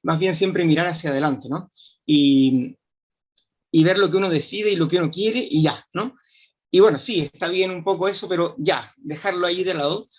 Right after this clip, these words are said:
para que de alguna forma también liberarnos de ese pasado, ¿no?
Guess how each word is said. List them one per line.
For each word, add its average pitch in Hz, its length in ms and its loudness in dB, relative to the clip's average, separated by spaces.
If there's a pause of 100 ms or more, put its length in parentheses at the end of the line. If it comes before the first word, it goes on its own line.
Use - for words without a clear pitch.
(320)
para 151 200 0
que 151 120 -2
de 151 60 2
alguna 165 260 0
forma 185 320 -4
también 170 340 0
liberarnos 170 540 -2
de 160 80 -2
ese 160 200 -4
pasado, 135 500 -4
¿no? - 160 -8